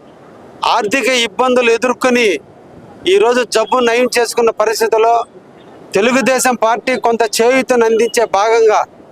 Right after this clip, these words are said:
ముఖ్యమంత్రి సహాయ నిధి నుంచి ఈ నిధులు వెచ్చించడం జరుగుతుంది. ఇది రాజకీయ పార్టీలకి, కులాలకి సంబంధం లేకుండా ఎవరైనా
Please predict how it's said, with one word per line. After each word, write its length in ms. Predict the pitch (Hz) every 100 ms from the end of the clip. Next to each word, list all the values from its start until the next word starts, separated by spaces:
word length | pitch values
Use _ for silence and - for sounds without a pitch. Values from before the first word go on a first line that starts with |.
| - - - - - -
ముఖ్యమంత్రి 520 | 190 269 269 262 247 240 -
సహాయ 300 | 208 233 254 247
నిధి 180 | 226 226
నుంచి 180 | 233 220
ఈ 40 | 214 214
నిధులు 260 | 220 226 208
వెచ్చించడం 440 | 208 220 214 214 190
జరుగుతుంది. 520 | 202 214 214 208 233 - - - - - - - - - - 180
ఇది 100 | 214 196
రాజకీయ 440 | 233 254 262 262 247 226
పార్టీలకి, 600 | 226 - 254 247 214 262 247 - - - - - - - 180
కులాలకి 520 | 220 254 254 247 247 -
సంబంధం 440 | 214 233 254 247 240
లేకుండా 400 | 233 214 220 208 156 - - - - - - - 160
ఎవరైనా 520 | 185 214 254 262 262